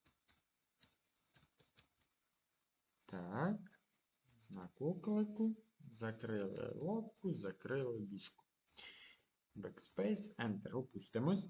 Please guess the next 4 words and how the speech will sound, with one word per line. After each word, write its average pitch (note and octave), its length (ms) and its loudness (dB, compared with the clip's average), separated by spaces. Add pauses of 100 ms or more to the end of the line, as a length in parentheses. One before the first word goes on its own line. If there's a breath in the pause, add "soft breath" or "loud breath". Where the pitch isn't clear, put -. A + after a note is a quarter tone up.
(160)
Тепер - 300 4
створюємо F#2+ 640 2
вікно. A#3+ 680 6 (840)
Швиденько. G3 1000 4